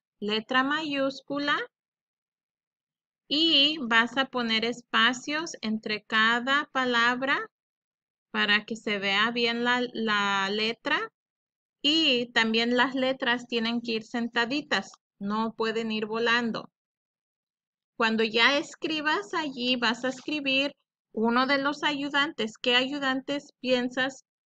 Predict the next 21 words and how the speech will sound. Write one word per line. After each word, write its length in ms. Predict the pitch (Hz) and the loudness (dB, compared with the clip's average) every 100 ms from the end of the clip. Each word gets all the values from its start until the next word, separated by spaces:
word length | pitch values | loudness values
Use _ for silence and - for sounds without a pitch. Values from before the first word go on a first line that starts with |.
| _ | _
que, 300 | 240 214 - | 0 0 0
em, 480 | - 196 185 165 160 - _ _ _ _ _ _ _ | -2 0 2 0 -8 -14 _ _ _ _ _ _ _
quién 340 | - 262 269 294 | 4 4 4 0
es 260 | 262 285 269 | 0 0 -2
una 260 | 262 277 | 2 2
ayudante 580 | 285 269 240 226 247 247 | 2 0 2 0 2 0
de 80 | 226 | 0
aquí 300 | 220 - 208 | -4 -6 -4
de 300 | 214 226 262 | 0 2 2
Elgin? 380 | 277 202 170 - _ _ _ _ _ _ _ _ _ - - _ _ - | 0 -2 -6 -10 _ _ _ _ _ _ _ _ _ -20 -20 _ _ 0
Entonces, 960 | 262 311 311 311 294 302 302 285 330 | 2 2 0 0 0 -2 -2 -2 -4
cuando 420 | - 226 214 240 | -2 -2 0 -2
term-, 400 | 247 302 320 302 - | -2 -4 -4 -8 -6
vas 320 | 220 226 233 | 2 2 2
a 40 | |
escribir 480 | - - 269 254 247 | -4 -4 -6 -2 0
aquí 560 | 240 247 - 269 320 440 | 0 -2 -6 -6 -4 -4
en 160 | 226 226 | -4 -4
la 100 | 240 | -4
siguiente 580 | 240 208 233 247 294 294 | -6 -6 -4 -4 -4 -4
línea, 480 | 285 277 285 302 | -4 -4 -4 -6